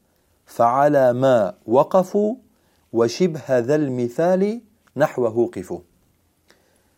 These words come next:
Şimdi dedi ya, "ووقفوا بلام نحو مالي." Mali hazar Rasulideki,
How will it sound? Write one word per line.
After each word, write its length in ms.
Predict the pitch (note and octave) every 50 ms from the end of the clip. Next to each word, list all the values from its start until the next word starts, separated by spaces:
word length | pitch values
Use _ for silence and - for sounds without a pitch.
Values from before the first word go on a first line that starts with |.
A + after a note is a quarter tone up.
| _ _ _ _ _ _
Şimdi 280 | - - C3 C3+ C#3+ C3+
dedi 180 | D#3+ E3+ A3+
ya, 260 | A#3+ F#3 C3 A2 G2+ -
"ووقفوا 600 | A#2 A#2+ B2+ D3+ D#3+ D#3+ - D3+ C3+ - C#3+ B2+
بلام 400 | A#2+ A#2+ A#2+ C3 D3 D3+ D3 C#3
نحو 340 | B2+ C3+ D3+ D#3 - - B2+
مالي." 380 | A#2+ A2+ G#2+ G#2 F#2 E2+ E2+ - _ _ _ _ _ _ _ _ _ _ _ _ _ _ _ _ _ _ _ _ _ _ -
Mali 440 | - A2+ B2 C#3+ D#3+ E3 D#3 D3 C3+
hazar 340 | C3+ D#3 D#3+ C#3+ C#3 C3 A#2
Rasulideki, 880 | B2 A#2+ - - D3+ D3 C3 A#2+ A2+ A2+ G#2+ - D#3+ E3 F3+ F#3 F#3 -